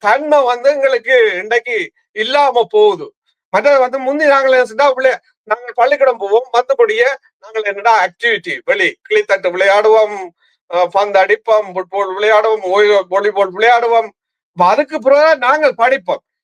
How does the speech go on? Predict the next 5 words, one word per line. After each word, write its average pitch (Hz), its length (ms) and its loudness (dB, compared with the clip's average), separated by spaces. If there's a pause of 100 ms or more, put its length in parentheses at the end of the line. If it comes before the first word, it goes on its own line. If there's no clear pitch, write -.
(100)
இப்ப 277 240 0
என்னன்னா 277 400 0
எல்லாரும் 285 440 0 (560)
கம்ப்யூட்டர்ல 247 580 0
கேம், 202 280 -2